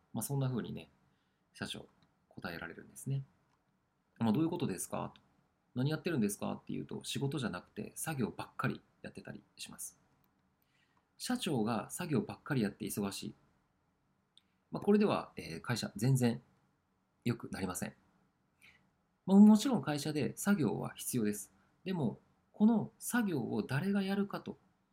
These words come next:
いうことが大事で、ついつい社長がやってしまう。まあ、自分がやった方が早いと思ってやってしまうんですけども、これは実は間違ってます。やるべきことは仕事。経営者がやるべきこと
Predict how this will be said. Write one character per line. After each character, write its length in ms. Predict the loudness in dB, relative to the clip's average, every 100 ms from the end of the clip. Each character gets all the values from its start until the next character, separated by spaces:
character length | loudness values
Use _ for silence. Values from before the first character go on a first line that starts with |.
| _ _ _ -2
い 80 | 0
う 60 |
こ 100 | 0
と 100 | -2
が 120 | -4
大 160 | -4 -8
事 120 | -10
で、 180 | -14 -14 _ _ _ _ _ _ -6
つ 140 | -2
い 80 | -2
つ 140 | -2
い 60 | -4
社 120 | -4
長 180 | -2 -2
が 120 | -2
や 60 | -4
っ 40 |
て 60 | -6
し 140 | -12
ま 80 | -12
う。 40 | -16 _ -4
ま 60 |
あ、 20 | -2
自 140 | -2
分 140 | -4
が 80 | -4
や 100 | -6
っ 40 | -6
た 100 | -4
方 120 | -2
が 220 | -2 -6 _ _ -6
早 220 | -2 -2
い 100 | -4
と 80 | -14 _ -12
思 180 | -12 -12
っ 60 |
て 240 | -14 -18 -18 -14
や 80 | -12
っ 20 |
て 80 | -10
し 100 | -10
ま 60 |
う 40 | -10
ん 20 |
で 60 | -12
す 80 | -10
け 60 |
ど 80 | -6
も、 180 | -6 -8 _ _ _ _
こ 60 | -10
れ 100 | -8
は 240 | -8 -10 -14 _ -20 _
実 280 | -16 -10 -8
は 220 | -6 -10 -12
間 80 |
違 220 | -10 -8 -10
っ 20 |
て 60 |
ま 100 | -14
す。 180 | -16 -16 _ _ _ _ _ _ _
や 160 | -4 -2
る 140 | 0
べ 100 | 0
き 80 | 0
こ 140 | -2 -6
と 80 |
は 140 | -4 -4
仕 160 | -4
事。 340 | -2 -2 -4 -8 _ _ _ _ _ _ _ _ _ _ _ _ _ _
経 260 | -2 2 2
営 40 |
者 160 | 2 -2
が 60 | 0
や 100 | 0
る 100 | 0
べ 120 | -4
き 60 |
こ 140 | -6 -8
と 240 | -8 -8